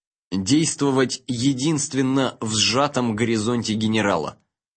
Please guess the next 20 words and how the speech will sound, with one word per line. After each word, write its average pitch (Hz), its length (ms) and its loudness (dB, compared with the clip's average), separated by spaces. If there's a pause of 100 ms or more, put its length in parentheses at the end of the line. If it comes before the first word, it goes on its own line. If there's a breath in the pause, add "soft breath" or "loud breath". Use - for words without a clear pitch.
(120)
Когда 139 320 2
же 131 300 2
будут 120 440 -2
у 117 60 -2
нас 113 200 0
законодатели?» 120 960 -2 (680)
Когда 147 380 2
будут 151 320 0
смотреть 147 560 0
с - 120 -4
уважением 139 880 2
на 123 220 2
истинные 117 800 0
нужды 127 360 0
народа, 127 560 0 (240 loud breath)
на 139 180 2
законы, 143 600 2
просвещение, 123 1000 0
нравственность. 98 960 0 (260)
Государыня, 110 800 -2